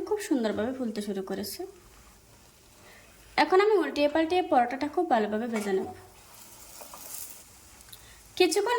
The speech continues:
ভেজে নেওয়ার পর পরোটাতে খুব সুন্দর একটা কালার এসেছে। এখন আমি পরোটাটা একটা প্লেটে তুলে নেব। এভাবে করে আজকে আমি সবগুলি পরোটা ভেজে নেব। দেখুন বন্ধুরা, আমার পরোটাগুলি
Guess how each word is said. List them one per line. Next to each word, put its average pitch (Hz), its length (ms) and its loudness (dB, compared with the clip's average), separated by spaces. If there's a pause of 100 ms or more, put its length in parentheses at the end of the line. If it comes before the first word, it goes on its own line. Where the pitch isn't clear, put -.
ভেজে 233 240 4
নেওয়ার 262 280 -2
পর 220 220 2 (1400)
পরোটাতে 349 480 6
খুব 494 100 -2 (100)
সুন্দর 247 280 4
একটা 240 220 -6
কালার 220 300 2
এসেছে। 226 280 -6 (1700)
এখন 320 300 4
আমি 440 180 2
পরোটাটা 294 380 6
একটা 330 180 2
প্লেটে 269 300 -2
তুলে 226 240 -2
নেব। 190 120 -4 (1500)
এভাবে 320 360 6
করে 403 180 6
আজকে 403 180 0
আমি 415 160 6
সবগুলি 240 340 2 (100)
পরোটা 294 340 0
ভেজে 208 260 -2
নেব। 196 120 -4 (2000)
দেখুন 370 260 12
বন্ধুরা, 427 260 12
আমার 427 200 12
পরোটাগুলি 277 420 10